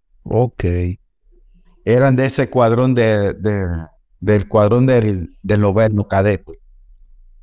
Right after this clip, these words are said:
Speaker 1: ¿Qué di-, eh, de qué edad estamos hablando que ya tú estabas perteneciendo a, a ese, a esa brigada?
Speaker 2: Ya eran doce a trece años.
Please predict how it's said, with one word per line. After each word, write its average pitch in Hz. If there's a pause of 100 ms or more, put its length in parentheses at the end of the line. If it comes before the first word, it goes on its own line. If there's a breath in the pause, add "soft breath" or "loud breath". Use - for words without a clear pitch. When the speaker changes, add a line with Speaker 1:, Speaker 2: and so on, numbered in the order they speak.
(640)
Speaker 1:
¿Qué 175
di-, 175
eh, 147 (140)
de 139
qué 202
edad 190
estamos 156
hablando 104
que 101
ya 120
tú 127
estabas 107
perteneciendo 104
a, 104 (260)
a 101
ese, 107
a 107
esa 113
brigada? 90 (640)
Speaker 2:
Ya 123
eran 127
doce 139
a 113
trece 123
años. 78